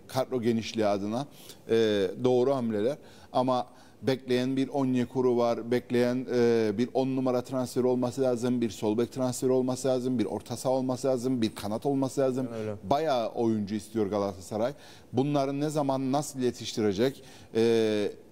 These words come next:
Speaker 1: sezonu aşması gereken de en erken takım Galatasaray. E, sanırım on dördünde, e, Selçuk İnan'ı görevlendirdiler. Selçuk İnan'la
Speaker 2: Selçuk'la
Speaker 1: başlayacaklar.
Speaker 2: başlıyorlar.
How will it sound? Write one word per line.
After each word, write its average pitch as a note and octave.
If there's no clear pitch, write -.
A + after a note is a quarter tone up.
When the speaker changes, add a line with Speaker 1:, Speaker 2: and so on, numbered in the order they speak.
Speaker 1:
sezonu C3+
aşması C3+
gereken C3
de C3
en C#3
erken C3
takım A2+
Galatasaray. C#3+
E, A#2
sanırım C3+
on C3+
dördünde, B2
e, A2+
Selçuk A#2+
İnan'ı B2+
görevlendirdiler. G#2+
Selçuk -
İnan'la B2
Speaker 2:
Selçuk'la A#2
Speaker 1:
başlayacaklar. A2
Speaker 2:
başlıyorlar. F#2+